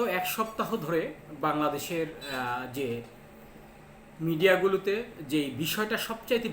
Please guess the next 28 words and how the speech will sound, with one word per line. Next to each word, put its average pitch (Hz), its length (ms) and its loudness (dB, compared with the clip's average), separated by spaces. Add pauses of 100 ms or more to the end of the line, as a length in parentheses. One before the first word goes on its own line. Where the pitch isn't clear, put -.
বেশি 160 240 -2
আমি 151 180 4
লক্ষ্য 127 380 -4
করছি, - 240 -6 (100)
সেটা 175 200 -2
হচ্ছে 214 320 -8 (680)
আমাদের 190 320 8 (320)
সবচেয়ে 285 420 0
প্রিয় 226 200 6 (100)
একটি - 160 -8 (100)
খাবার, 175 280 0 (840)
যেই 170 240 8 (300)
খাবারটি 190 540 6 (1080)
নাম 175 180 6
শুনলে 208 360 2
অনেকেই 185 460 4 (280)
জিভে 165 280 4 (100)
পানি 151 260 2
আসে, 160 240 -6 (120)
অর্থাৎ 139 380 -4 (280)
এই 120 100 -2 (160)
যে 139 100 0 (840)
আপনার 143 300 -2 (380)
গ্রিল, 175 260 2 (760)
যেটা 156 220 -2 (340)
ব্রয়লার 170 500 8
মুরগি 170 320 0
দিয়ে 185 120 2